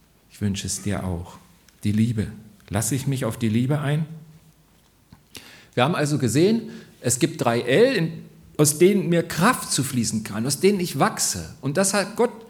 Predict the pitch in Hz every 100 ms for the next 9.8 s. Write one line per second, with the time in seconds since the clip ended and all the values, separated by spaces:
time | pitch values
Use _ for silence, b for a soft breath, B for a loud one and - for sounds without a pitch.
0 | B B - 196 175 247 165 - - -
1 | 247 247 208 208 214 - - - B B
2 | B B - 139 139 165 208 175 127 143
3 | 120 120 185 233 190 113 - - - 143
4 | - 180 170 160 143 131 151 175 180 139
5 | 110 B B B B - 156 147 160 220
6 | 170 - 131 131 - - B - 135 147
7 | 185 170 139 110 110 - 113 - 139 135
8 | - - B - 117 - 147 156 165 160
9 | 107 101 98 95 98 92 90 85